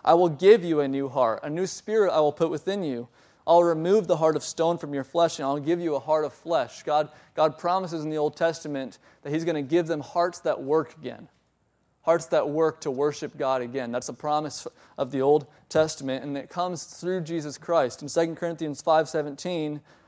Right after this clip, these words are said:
Paul says, "Therefore, if anyone is in Christ, he is a new creation."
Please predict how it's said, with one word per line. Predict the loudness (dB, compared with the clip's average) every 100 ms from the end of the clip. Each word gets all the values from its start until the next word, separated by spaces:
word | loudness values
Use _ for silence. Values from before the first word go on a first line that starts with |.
| _ _ _ _
Paul | 4 4
says, | 4 2 6
"Therefore, | 6 6 4 0
if | 0 -2
anyone | -4 0 0 0
is | -2
in | -4
Christ, | -2 2 2 2 -4 -14 -16 _ _ _ _
he | -2
is | 0
a | -2
new | 0 0 0
creation." | 0 0 0 -2 -10 -16